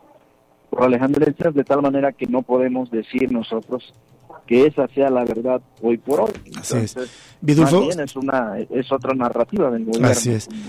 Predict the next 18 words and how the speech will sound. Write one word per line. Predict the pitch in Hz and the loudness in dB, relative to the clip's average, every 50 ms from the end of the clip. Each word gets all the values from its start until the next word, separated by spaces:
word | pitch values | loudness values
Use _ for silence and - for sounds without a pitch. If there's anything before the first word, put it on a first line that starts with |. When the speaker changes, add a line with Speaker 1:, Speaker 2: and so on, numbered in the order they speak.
| - - - | -18 -14 -8
Speaker 1:
como | - - 117 | -2 0 2
Speaker 2:
Vi-, | 117 110 | 2 2
Speaker 1:
los | 110 - | 2 -2
anteriores. | 117 113 - - 117 113 113 - - - | -6 -8 -6 -4 -2 -2 -2 -2 -4 -6
Speaker 2:
¿se | - - 156 147 | 0 2 2 4
puede | - 156 165 175 180 | 4 6 6 8 8
decir, | 175 151 - 175 175 | 8 6 6 6 6
Vidulfo, | 170 170 165 170 156 147 175 165 | 6 8 8 6 6 4 2 2
que | - 151 | 4 4
en | 143 143 | 4 6
esa | 156 151 - 165 | 4 4 4 2
fecha | - - 156 - 160 - | 2 2 2 2 2 2
que | - 139 | 4 4
dices, | 135 143 147 - 147 123 110 | 6 6 6 4 2 2 2
entre | 131 123 123 123 | 0 0 2 2
agosto | 123 147 139 156 156 | 2 4 4 2 2
y | |
septiembre, | 131 135 117 - - 143 139 147 147 151 151 147 | 2 2 0 2 4 4 6 6 6 6 4 4